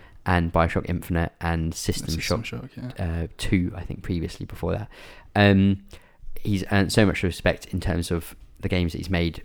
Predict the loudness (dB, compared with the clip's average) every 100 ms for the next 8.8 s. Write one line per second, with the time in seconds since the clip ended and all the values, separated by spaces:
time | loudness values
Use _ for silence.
0 | -4 0 2 0 -4 -2 2 6 6 6
1 | 0 -20 -20 -2 4 6 6 6 4 0
2 | -18 -20 -20 -20 -18 -14 -12 6 8 10
3 | 8 4 -2 -4 -6 -6 -4 -4 4 10
4 | 10 10 4 -2 0 -2 -2 -2 -2 -2
5 | -2 -2 -2 -2 -6 -14 -20 _ _ -20
6 | -20 -20 -20 _ -8 -6 -4 0 0 0
7 | -6 -20 -20 -20 -20 -20 -20 -8 4 10
8 | 12 12 12 12 10 8 6 -2